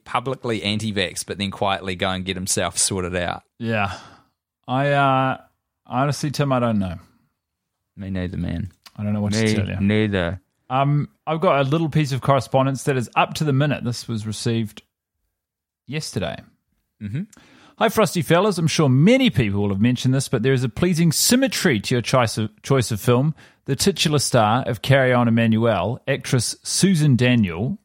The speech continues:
Speaker 2: is married to golfer Sam Torrance, and he supposedly proposed to her on board a Concorde flight.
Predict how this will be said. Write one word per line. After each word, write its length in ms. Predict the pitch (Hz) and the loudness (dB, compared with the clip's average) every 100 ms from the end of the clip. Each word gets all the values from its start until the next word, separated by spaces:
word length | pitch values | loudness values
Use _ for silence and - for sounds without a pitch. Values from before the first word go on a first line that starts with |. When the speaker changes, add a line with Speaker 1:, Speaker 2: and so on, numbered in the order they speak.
| _ _ _ _ _ _ - | _ _ _ _ _ _ -8
Speaker 2:
is 140 | 113 | 2
married 380 | 143 170 170 151 | 4 6 4 4
to 80 | 151 | 0
golfer 800 | 120 175 233 - - 82 110 - - | 2 4 4 2 -2 -2 -2 -4 -10
Sam 400 | - 139 143 160 | -2 2 2 0
Torrance, 720 | - 220 240 123 - - - - _ _ - | 0 2 2 0 -4 -12 -12 -16 _ _ -6
and 140 | 117 | -2
he 240 | 110 269 | 0 0
supposedly 560 | 262 160 120 117 110 110 | 0 -2 0 0 0 -2
proposed 480 | 104 104 151 151 - | -2 0 0 0 0
to 60 | |
her 360 | 131 156 156 151 - _ _ _ _ _ _ _ _ _ _ | 2 4 2 0 -6 _ _ _ _ _ _ _ _ _ _
on 120 | 202 | 0
board 180 | 160 139 | 2 2
a 40 | 139 | 2
Concorde 480 | - 127 117 117 | 2 2 2 -2
flight. 440 | - 95 92 - | -4 -6 -6 -10